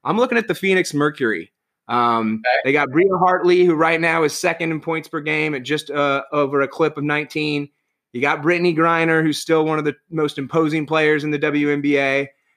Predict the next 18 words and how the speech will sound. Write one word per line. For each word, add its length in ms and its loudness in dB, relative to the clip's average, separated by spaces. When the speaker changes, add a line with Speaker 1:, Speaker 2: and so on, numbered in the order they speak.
Speaker 1:
And 100 -8
then 80 0
they 100 0
got 180 0
their 120 2
own 220 2
uconn 380 0
veteran 380 0
in 260 -2
Diana 340 -2
Taurasi, 600 -2
who, 380 -6
you 120 -12
know, 180 -6
you 80 -6
could 80 -2
argue 300 2
is 260 0